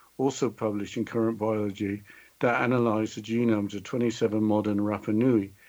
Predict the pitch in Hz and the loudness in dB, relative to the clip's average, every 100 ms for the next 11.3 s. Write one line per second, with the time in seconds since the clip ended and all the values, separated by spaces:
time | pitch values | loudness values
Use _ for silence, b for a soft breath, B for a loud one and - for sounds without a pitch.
0 | B B B - 127 113 110 120 120 123 | B B B 2 4 4 2 0 -2 -2
1 | - 120 92 104 110 113 - b b - | -4 -6 -2 -2 -2 -4 -10 b b 0
2 | 113 120 120 113 110 101 101 107 107 107 | 2 4 2 2 2 -2 -4 -6 -4 -4
3 | 98 90 110 104 _ 120 123 123 117 98 | -4 -4 -6 -6 _ 0 0 2 0 0
4 | 98 104 117 117 113 - 101 95 98 B | -4 -4 0 0 0 0 -4 -4 -8 B
5 | B B B 120 113 113 104 110 104 104 | B B B 2 4 4 2 -2 0 0
6 | 98 110 117 123 113 113 - - 110 107 | 0 -2 0 -2 -2 -6 -6 -12 -16 -16
7 | _ B B B B B B B 117 117 | _ B B B B B B B -2 2
8 | 117 113 131 131 127 120 127 117 104 120 | 2 2 -2 -2 -4 -4 -4 -2 -2 0
9 | 110 104 117 110 107 104 101 104 104 127 | 0 0 0 0 0 -2 -2 -2 -2 -2
10 | - 120 113 - 110 113 120 110 110 90 | -2 -2 -2 0 0 2 0 -2 -6 -6
11 | 113 101 98 | -6 -6 -8